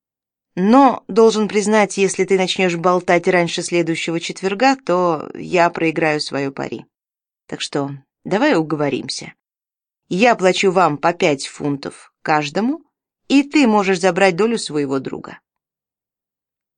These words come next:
И он отсчитал несколько монет, зазвеневших у него на ладони.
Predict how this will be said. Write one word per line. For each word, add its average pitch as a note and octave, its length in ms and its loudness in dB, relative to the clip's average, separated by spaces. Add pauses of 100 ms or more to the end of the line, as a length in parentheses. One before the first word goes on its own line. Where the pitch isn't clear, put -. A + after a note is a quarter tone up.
(160)
И G3+ 140 0
он D4 120 2
отсчитал B3 440 0
несколько G3+ 440 -2
монет, G3 600 0
зазвеневших G#3 840 0
у G#3+ 40 0
него G3+ 260 -2
на G3 100 -4
ладони. E3 580 -6